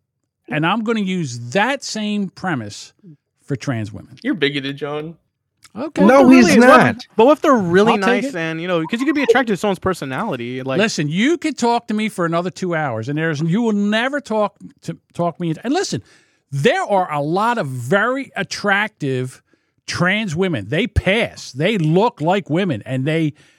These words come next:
Speaker 1: they
Speaker 3: Still
Speaker 1: are
Speaker 3: have
Speaker 1: very,
Speaker 3: penises.
Speaker 1: very attractive. But they're dudes.
Speaker 3: Yep.
Speaker 1: I can't get past the penis.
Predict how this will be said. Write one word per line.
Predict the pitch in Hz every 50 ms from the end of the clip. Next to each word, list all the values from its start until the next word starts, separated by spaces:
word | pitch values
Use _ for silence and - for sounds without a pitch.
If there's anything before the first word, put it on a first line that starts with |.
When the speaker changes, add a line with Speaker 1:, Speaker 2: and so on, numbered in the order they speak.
| - - - _
Speaker 1:
they | 131 135 156 165 175 170
Speaker 3:
Still | 151 160 147 139 135
Speaker 1:
are | 139
Speaker 3:
have | 127 120
Speaker 1:
very, | 120 135 135 135 127 120
Speaker 3:
penises. | 113 - - 107
Speaker 1:
very | 101 107 120
attractive. | 113 - - 135 120 110 - - 104 95 90 - - _ _ _ _ _ _ _ _ _ _ _ _ _ _ _ _ _ _ _ _ _ _ _ _ -
But | 160 139 127
they're | - 151 156
dudes. | 151 - 226 285 302 220 123 - - - - _ -
Speaker 3:
Yep. | 107 117 120
Speaker 1:
I | 123
can't | 120 - - 156 160 165
get | 147 190 -
past | - 170 165 165 147 -
the | 156
penis. | - - 151 123 101 95 98 - - -